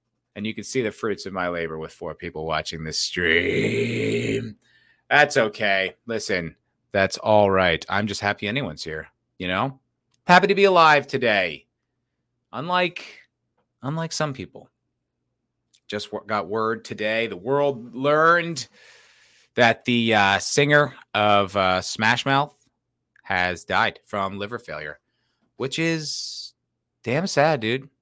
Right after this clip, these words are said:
He was pretty fucking young, man. Fifty something? I have an article. I have an article. I'm prepared. What did I tell you about professionalism, guys? What did I tell you?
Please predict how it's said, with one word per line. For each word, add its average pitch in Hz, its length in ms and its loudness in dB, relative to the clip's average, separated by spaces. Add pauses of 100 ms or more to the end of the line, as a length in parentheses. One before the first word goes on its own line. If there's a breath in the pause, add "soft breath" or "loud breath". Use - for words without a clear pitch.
(120)
He 185 160 0
was 311 160 -4 (420)
pretty 247 260 -8
fucking 156 400 -14
young, 135 380 -4
man. 98 340 -8 (600)
Fifty - 420 -2
something? 247 460 -2 (380)
I 131 60 -10
have 180 100 -10
an 120 60 -6
article. 95 460 -8 (260)
I - 40 -10
have 190 100 -4
an 175 60 -4
article. 127 400 -2
I'm 202 260 2
prepared. 135 580 0
What 160 120 -4
did 302 80 0
I - 20 -8
tell 285 160 -4
you 294 60 -4
about 190 180 -2
professionalism, 110 640 -4
guys? 110 520 0
What 147 120 -4
did 220 100 -2
I 220 100 2
tell 196 300 -2
you? 104 280 -8